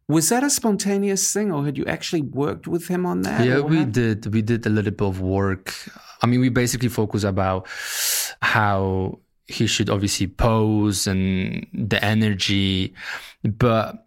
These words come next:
Speaker 2: we gave him also a lot of freedom. But I think we didn't definitely ex-, expect, you know, what happened.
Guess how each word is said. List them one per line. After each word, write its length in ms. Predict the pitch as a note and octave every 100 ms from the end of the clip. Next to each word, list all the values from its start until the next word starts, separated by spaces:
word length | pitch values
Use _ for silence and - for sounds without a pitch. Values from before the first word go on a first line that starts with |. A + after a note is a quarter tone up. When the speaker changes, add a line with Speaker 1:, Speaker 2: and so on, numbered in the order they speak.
| -
Speaker 2:
we 240 | B2+ A#2 A2
gave 340 | A#2+ A2 G#2+
him 180 | A2 G#2
also 340 | G#2 G2 -
a 60 | F#2+
lot 140 | F#2
of 120 | F#2 F2+
freedom. 600 | - G#2+ G2 F#2+ F#2 F#2
But 120 | A#2+
I 60 | B2+
think 520 | - D#3 E3+ D#3+ - _ -
we 140 | B2 B2
didn't 420 | A#2+ A#2+ A#2 A#2
definitely 300 | A2+ G#2+ G#2
ex-, 240 | F#2 - - -
expect, 500 | A2 - - F#2 - _ -
you 100 | G#2+
know, 140 | F#2+
what 300 | F#2 F#2 - -
happened. 500 | G#2 G#2+ - -